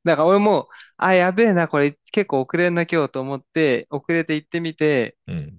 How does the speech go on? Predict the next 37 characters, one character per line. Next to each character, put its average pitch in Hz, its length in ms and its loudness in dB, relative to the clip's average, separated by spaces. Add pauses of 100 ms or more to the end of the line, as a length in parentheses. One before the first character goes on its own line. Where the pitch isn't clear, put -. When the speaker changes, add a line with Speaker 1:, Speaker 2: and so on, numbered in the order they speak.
Speaker 1:
あ、 131 240 -2
意 156 100 -2
外 156 220 0
と 139 100 -12
何 139 220 -2
に 139 80 -6
も 135 100 -6
別 131 220 -8
に 131 260 -8
用 131 220 0
事 123 100 -6
な 127 120 -2
か 107 100 -8
っ - 80 -12 (120)
た 107 120 -10
み 107 80 -12
た 113 60 -6
い 107 40 -6
な 110 60 -8
思 139 160 -2
っ 160 100 -6 (160)
て、 185 340 0 (140)
Speaker 2:
う - 60 -12
ん。 170 100 -10
Speaker 1:
多 196 120 4
分 143 220 0
だ 151 160 4
ん 165 100 -2
だ 160 200 2
ん、 143 260 -6
あ、 135 240 -2 (220)
こ - 140 -4
れ 147 140 0
ぐ 147 100 -2
ら 143 140 2
い 139 100 -4
で 135 320 -6